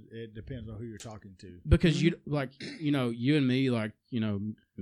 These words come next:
Speaker 2: especially with Blaze in there too. I've known him for a mi-, hot minute too.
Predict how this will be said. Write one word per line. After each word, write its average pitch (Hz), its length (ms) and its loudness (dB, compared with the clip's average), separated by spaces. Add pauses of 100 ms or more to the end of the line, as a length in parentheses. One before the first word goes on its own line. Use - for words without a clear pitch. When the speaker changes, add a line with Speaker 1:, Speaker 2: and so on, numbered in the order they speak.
(140)
Speaker 2:
especially 120 400 0
with 92 80 -4
Blaze 104 380 0
in 101 120 0
there 95 160 2
too. 104 320 2
I've 90 100 -2
known 95 180 0
him 110 160 0
for 90 180 -2
a 80 40 -2
mi-, 87 140 -4
hot - 300 -4
minute 90 280 -6
too. 135 300 2